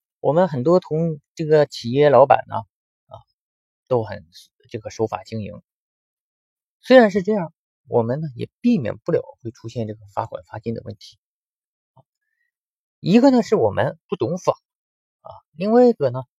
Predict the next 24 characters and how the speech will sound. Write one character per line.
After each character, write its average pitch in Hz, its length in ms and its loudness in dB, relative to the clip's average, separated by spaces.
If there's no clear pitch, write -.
可 - 200 -14
能 110 240 -8
我 - 100 -4
们 104 160 -8
有 120 100 -6
一 123 40 -10
些 131 100 -12
客 - 260 -2
观 131 200 -8
原 127 200 -6
因 160 160 -12
啊， 104 200 -16
导 104 140 -10
致 117 140 -10
了 117 80 -8
我 110 280 -6
们 110 240 -6
不 262 100 0
得 - 320 -4
啊 - 60 -20
不 127 140 -4
违 113 100 -2
约 135 340 0
啊， 92 180 -18